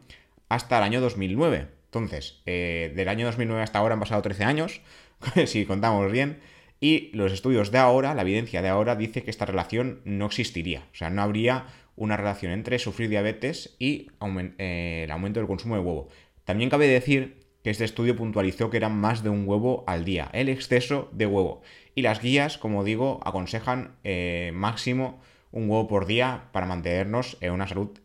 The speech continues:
estable. Entonces, a ver, sí que hay estudios, que de hecho lo comentamos en las jornadas de este fin de semana, que han relacionado el consumo de hasta nueve huevos diarios con aumento de riesgo cardiovascular. A ver, nueve huevos diarios o nueve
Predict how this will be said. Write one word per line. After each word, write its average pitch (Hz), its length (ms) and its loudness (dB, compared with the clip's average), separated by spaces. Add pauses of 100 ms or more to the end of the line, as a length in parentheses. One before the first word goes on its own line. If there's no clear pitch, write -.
estable. 90 540 -2
Entonces, 87 480 -6 (320)
a 80 100 -2
ver, - 280 -4 (180)
sí - 180 -6
que 117 60 0
hay 123 100 2
estudios, 120 560 0
que 85 160 -6
de 87 60 0
hecho 90 160 -2
lo 90 80 -2
comentamos 95 420 -2
en 85 60 -6
las 80 80 -8
jornadas 85 320 -6
de 95 60 -6
este 92 120 -6
fin 95 140 -6
de 95 80 -4
semana, 107 360 -4 (380)
que 101 140 2
han 95 100 0
relacionado 104 380 0
el - 40 -2
consumo 87 380 -2
de 78 80 -2
hasta 80 200 -6
nueve 113 300 2
huevos 107 340 2
diarios 104 420 2
con 92 180 -2
aumento 82 280 -6
de 82 40 -10
riesgo 82 180 -4
cardiovascular. 82 560 -4
A 80 120 -4
ver, 90 220 -6
nueve 95 200 -2
huevos 101 320 0
diarios 82 460 -4
o 78 120 -8
nueve 98 840 2